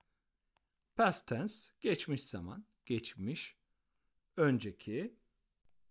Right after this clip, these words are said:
Mesela past hope desek, bu da umutsuz, çaresiz karşılıklarını Türkçe'ye veriyor. Umutsuz,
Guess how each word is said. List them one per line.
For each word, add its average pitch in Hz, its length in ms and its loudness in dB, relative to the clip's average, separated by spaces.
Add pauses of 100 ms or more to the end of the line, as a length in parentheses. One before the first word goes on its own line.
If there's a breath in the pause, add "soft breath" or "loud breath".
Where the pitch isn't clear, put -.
(380)
Mesela 127 500 -2 (320)
past 190 600 2
hope 190 460 2
desek, 117 640 -4 (800)
bu 226 160 2
da 156 280 2 (320)
umutsuz, 196 880 4 (180)
çaresiz 160 800 4
karşılıklarını 131 880 0
Türkçe'ye 107 500 -6
veriyor. 78 260 -12 (160)
Umutsuz, 117 800 -6